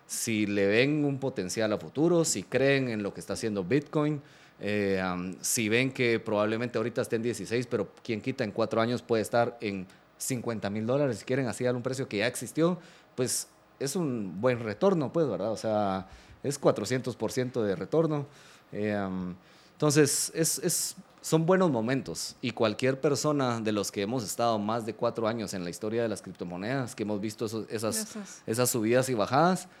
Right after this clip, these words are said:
Speaker 1: ¿cuánto no, no diríamos, "Ah, ok, Bitcoin llegó en el dos mil diecisiete a veinte mil dólares y retrocedió a tres mil dólares"? ¿Cómo no compré en ese momento? Pues, ¿verdad? Porque muchas veces lo que nos pasa es que nos da pánico.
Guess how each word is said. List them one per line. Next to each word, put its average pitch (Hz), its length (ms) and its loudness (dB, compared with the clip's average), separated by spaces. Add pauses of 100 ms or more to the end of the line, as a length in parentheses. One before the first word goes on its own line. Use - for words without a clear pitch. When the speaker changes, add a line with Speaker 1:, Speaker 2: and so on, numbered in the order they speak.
(280)
Speaker 1:
¿cuánto 143 380 2
no, 135 280 0 (200)
no 135 200 0
diríamos, 131 480 2
"Ah, 139 200 2
ok, 107 120 -4 (220)
Bitcoin 135 400 -2
llegó 110 240 2
en 135 80 0
el 135 80 2
dos 101 120 0
mil 120 180 0
diecisiete 127 460 0
a 123 40 4
veinte 104 360 0
mil 117 180 -2
dólares 123 520 4 (280)
y 117 100 -6
retrocedió 117 800 0
a 139 80 2
tres 107 260 0
mil 127 180 2
dólares"? 165 460 6 (300)
¿Cómo 147 340 6
no 135 160 0
compré 139 600 4 (260)
en 110 140 2
ese 127 180 4
momento? 117 460 0
Pues, 135 200 0
¿verdad? 107 380 -2
Porque 113 200 -4
muchas 123 300 0
veces 139 160 0
lo 131 100 2
que 104 80 -6
nos 98 120 -4
pasa 139 240 2
es - 80 -2
que 117 100 -4
nos 92 120 -4
da 87 140 -2
pánico. 139 400 0